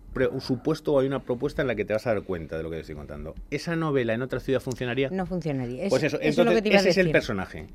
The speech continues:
Speaker 1: Ese es el personaje. Madrid es un personaje. De la misma manera que, eh, gente como González Ledesma o como Andreu Martín hacen de Barcelona
Speaker 2: De
Speaker 1: un
Speaker 2: Barcelona.
Speaker 1: escenario precioso y perfecto, no deja de ser escenario. Es decir, Andreu Martín te podía contar
Speaker 2: Y Vázquez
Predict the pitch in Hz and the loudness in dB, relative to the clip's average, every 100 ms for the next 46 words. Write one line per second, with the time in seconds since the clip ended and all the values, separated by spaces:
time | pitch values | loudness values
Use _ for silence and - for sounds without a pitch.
0 | - 151 151 143 120 104 127 131 151 175 | -6 -2 0 0 0 -2 2 4 6 6
1 | - 90 85 80 76 82 - - - 107 | 2 -4 -8 -10 -10 -12 -16 -14 0 2
2 | 135 170 165 165 156 139 131 135 - 110 | 4 4 2 4 2 2 4 2 2 -6
3 | 107 123 120 120 117 113 110 101 113 110 | -4 -4 -2 -4 -2 -2 -2 -2 -2 0
4 | 104 101 117 107 110 104 101 98 107 107 | 0 0 0 0 -2 -2 -4 -6 -4 -2
5 | 98 110 110 107 110 101 95 - 98 110 | -4 -2 -2 -4 -4 -2 -2 -4 -4 -2
6 | 113 160 113 127 123 113 - 143 113 - | 0 0 2 4 4 2 0 -2 -2 -4
7 | 156 160 - 107 107 95 - - 175 - | 0 0 2 0 0 -2 -4 -2 -6 -6
8 | - - 120 113 123 117 101 90 87 80 | -20 -6 -2 0 0 -2 -4 -6 -6 -8
9 | 76 - 123 101 110 135 127 143 135 120 | -10 -6 -2 0 0 -2 -2 -2 0 2
10 | 120 123 117 127 127 - - - - 131 | 2 0 0 -2 -2 -6 -20 -14 2 6